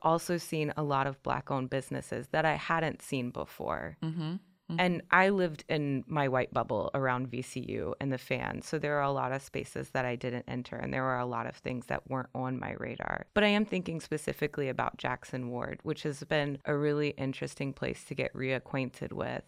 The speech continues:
Speaker 1: And I spent a lot of time there earlier this summer, and a couple of things struck me. One was how many white-owned businesses have come in there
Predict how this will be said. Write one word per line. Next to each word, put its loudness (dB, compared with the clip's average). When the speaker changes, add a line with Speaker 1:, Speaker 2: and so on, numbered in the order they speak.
Speaker 1:
And 4
I 4
spent 2
a 8
lot 6
of -2
time 2
there 0
earlier 2
this -2
summer, -2
and 4
a 4
couple 4
of 4
things -2
struck 0
me. -2
One 8
was 4
how 4
many 2
white-owned 0
businesses 0
have -2
come -2
in 0
there 0